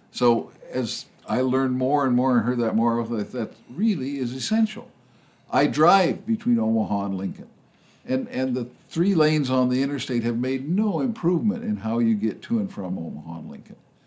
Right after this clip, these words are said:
I talk to people all the time. Uh, just last week, one of my colleagues said, "A friend of mine's moving here from Japan, and they wanna know how to get, what sort of public transit, what sort of rail is there between Lincoln and Omaha, 'cause they're gonna live in Lincoln, work in Omaha."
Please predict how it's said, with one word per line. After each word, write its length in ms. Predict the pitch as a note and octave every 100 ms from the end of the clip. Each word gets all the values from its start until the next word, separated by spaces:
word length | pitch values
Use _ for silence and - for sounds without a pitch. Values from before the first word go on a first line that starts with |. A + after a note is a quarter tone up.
| _ _ _ _ _
I 120 | C3 C3
talk 360 | - F3+ F3
to 100 | -
people 360 | D#3 E3 D#3 C#3+
all 300 | C3+ D#3 D#3+
the 120 | D3+
time. 480 | C3 D#3+ E3 A2 G2+
Uh, 200 | F#2 D#2+ - G2+
just 240 | C3+ C#3
last 320 | C#3 C3+ -
week, 160 | D#3+ C3+
one 160 | A2+ A2
of 60 |
my 180 | A2+ A2+
colleagues 600 | A2 A#2+ A#2 B2+ A#2+ G#2 - - - _
said, 340 | - C#3+ C3 - - _ _ -
"A 60 |
friend 320 | A#2 - F3 E3+
of 100 | C#3+
mine's 380 | C#3 C#3 A#2+
moving 300 | C3 D3+ C#3+
here 160 | A#2+ C#3
from 240 | - B2+
Japan, 640 | A2+ A2+ - G#3 D3+ E2 - _ - - - _ _
and 140 | A#2 C3
they 100 | D3+
wanna 280 | D3+ D3
know 180 | C#3 C3
how 260 | A2+ B2+ C3+
to 140 | C3
get, 260 | A#2 C3 A#2+
what 200 | C3+ C3+
sort 140 | D3
of 80 | A2+
public 320 | C#3+ C#3 C3+ -
transit, 540 | D3+ D3+ D3 G#2+ -
what 180 | - A2+
sort 200 | - B2+
of 80 | G#2+
rail 340 | C3 D3+ C3+
is 160 | A2 G2
there 140 | G2+
between 420 | F2 G2 - A#2 A2
Lincoln 300 | A#2+ A#2+ A#2
and 80 |
Omaha, 340 | B2+ C#3+ G#2 G2+
'cause 180 | A2 G#2+
they're 100 | A#2
gonna 220 | A2+ A#2
live 200 | A#2+ C3
in 140 | A#2+
Lincoln, 340 | A#2+ A#2+ B2 G#2+
work 220 | A#2 A#2
in 100 | A2
Omaha." 420 | B2 A#2 F#2 F2+